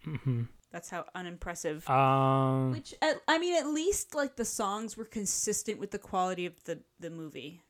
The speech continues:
Speaker 2: right? It would have been a shame.
Speaker 1: Like, it's a flat line. Like, it's just <laughs>
Speaker 2: Yeah. Like, uh, what was that one? Uh,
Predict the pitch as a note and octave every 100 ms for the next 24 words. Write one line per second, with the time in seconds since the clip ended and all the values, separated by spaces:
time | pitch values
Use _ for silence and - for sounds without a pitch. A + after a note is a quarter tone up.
0 | - E3 D#3 F#3 G3 G#3+ G3 A3+ G#3 A3
1 | A3 A3 F3+ C3 B2+ - - C3+ - C#3
2 | - A#2 A#2+ A2 - - B2 A#2+ - C3
3 | - - - - - - - - - -
4 | - G3 E3+ E3+ - _ A#3+ A#3+ A#3+ C4+
5 | B3+ B3 D#4+ D#4 D4+ - C4 C4 C4 -
6 | - A3+ A3 G3+